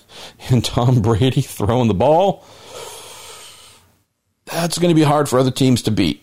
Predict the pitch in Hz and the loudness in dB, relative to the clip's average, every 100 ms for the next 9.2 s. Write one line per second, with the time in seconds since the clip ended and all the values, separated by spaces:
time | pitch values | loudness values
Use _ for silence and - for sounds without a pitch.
0 | - 113 110 107 98 127 117 110 113 113 | -2 2 2 2 2 2 4 4 2 2
1 | 110 - 107 98 - 76 - - 104 98 | 0 0 0 0 0 -2 -2 -4 -2 -2
2 | - 120 - 110 101 - 170 165 143 127 | 0 -2 -2 -2 -4 -2 -4 -2 0 2
3 | 107 101 110 85 120 117 107 98 95 78 | 2 0 -2 -2 2 2 2 0 -4 -2
4 | 110 117 107 95 - 73 85 139 131 110 | 0 2 0 -2 -6 -6 0 2 2 2
5 | 104 92 - - 104 98 95 92 92 90 | 2 0 -4 -4 -2 0 0 0 -2 -2
6 | 110 98 - 113 107 117 110 104 104 95 | -6 -10 -12 -6 0 0 0 2 0 0
7 | - 123 117 98 - 113 113 113 107 107 | -2 -2 -2 -4 -2 0 0 0 2 2
8 | 104 - 95 95 104 101 98 90 85 98 | 0 0 -4 -2 -2 0 -2 -4 -4 0
9 | 90 - | -2 -4